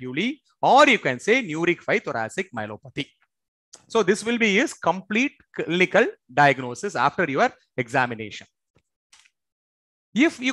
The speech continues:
are not very sure about this extradural compressive myelopathy, you can always use the term T eleven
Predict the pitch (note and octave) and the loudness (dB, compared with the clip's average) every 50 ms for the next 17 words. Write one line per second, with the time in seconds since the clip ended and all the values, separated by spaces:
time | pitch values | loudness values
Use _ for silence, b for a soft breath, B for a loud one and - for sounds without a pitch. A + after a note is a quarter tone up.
0 | - - A3 G#3 G#3+ G3+ F3 F#3 A3 C#4 D4 A3+ F#3+ D4+ C#4+ C4+ - - A#3 A#3+ | 0 4 6 8 8 6 6 4 4 4 4 4 4 4 4 4 2 0 2 2
1 | A#3+ A3 A3 G#3+ A#3 A#3 G3+ G#3+ G3+ D3 E3 D#3 - - - A#3 A3 F#3+ G3+ G#3 | 4 4 4 4 2 2 2 0 0 0 -2 -4 -2 0 2 2 2 2 0 -2
2 | G#3+ F#3+ - E3 D#3+ - F#3+ - F#3+ E3+ C#3+ C#3 C#3 C#3+ C3+ - C3 B2 - D3+ | -2 -4 -4 -6 -6 -6 -8 -8 -6 -2 -2 0 0 -2 -2 -6 -6 -6 -2 -2
3 | F3 F#3+ G3 F3 E3+ - F#3 E3+ D3+ D3+ F3+ G#3 A3 C4+ D4 C#4+ F#3+ F#3+ G#3 A#3 | -2 -2 -2 -4 -6 -6 -4 -2 0 0 0 0 0 0 -2 -2 -4 -6 -10 -10
4 | - - - D#3+ - - E3 E3+ F3+ G3 G3 b b b b b - B3 C#4 D4 | -8 -4 -4 -2 0 2 4 4 4 2 0 b b b b b -2 0 2 2
5 | C#4 G#3+ D3+ C3+ F3 A#3+ C4 | 4 2 2 2 0 -4 -4